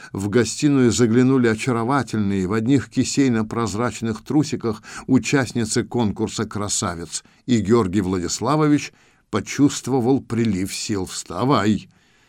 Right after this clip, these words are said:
сказал он, картинно принимая тансин,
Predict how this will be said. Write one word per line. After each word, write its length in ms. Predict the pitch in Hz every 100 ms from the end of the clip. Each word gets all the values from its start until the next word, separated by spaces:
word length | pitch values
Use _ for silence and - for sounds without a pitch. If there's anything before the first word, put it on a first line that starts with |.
| _
сказал 520 | - - 98 92 113
он, 180 | 107 107
картинно 640 | 120 95 - 127 104 98
принимая 640 | 98 110 104 104 104 95 90
тансин, 640 | 107 92 92 - 143 123